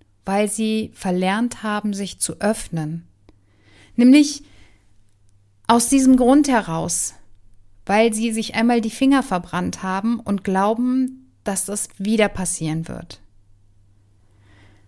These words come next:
Und an der Stelle, ich weiß selber, wie weh das tut, aber das Pflaster abzureißen und sich der Wunde zu stellen,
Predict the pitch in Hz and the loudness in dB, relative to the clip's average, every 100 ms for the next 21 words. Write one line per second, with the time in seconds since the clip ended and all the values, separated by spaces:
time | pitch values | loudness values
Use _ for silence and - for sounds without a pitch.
0 | _ _ - _ _ _ _ _ _ - | _ _ -20 _ _ _ _ _ _ -4
1 | 226 - 208 226 226 - 226 226 190 202 | -2 0 2 2 0 0 2 4 4 2
2 | 262 269 - - _ - _ _ _ 208 | 0 -2 -14 -20 _ -20 _ _ _ -8
3 | - 208 202 208 214 226 233 220 208 196 | -2 2 2 2 2 4 4 0 0 2
4 | 220 202 185 - 160 170 170 - _ _ | 2 2 -2 -6 -10 -10 -10 -14 _ _
5 | _ _ _ _ _ _ _ _ _ _ | _ _ _ _ _ _ _ _ _ _
6 | _ - 208 202 190 196 - _ _ _ | _ -6 -4 0 0 0 -6 _ _ _
7 | _ _ _ - 190 - - 240 285 - | _ _ _ -8 -6 -4 0 0 0 0
8 | 262 226 - - 226 180 165 165 - 156 | 0 0 -4 -4 -2 -2 -4 -4 -6 -8
9 | 165 - _ _ _ _ _ _ _ _ | -10 -14 _ _ _ _ _ _ _ _
10 | - _ _ _ 196 196 202 - 196 190 | -20 _ _ _ -4 -2 -4 -2 -4 0
11 | 233 262 269 - 214 - 208 190 190 175 | 2 2 0 -4 -6 -4 -2 0 0 -2
12 | 175 | -6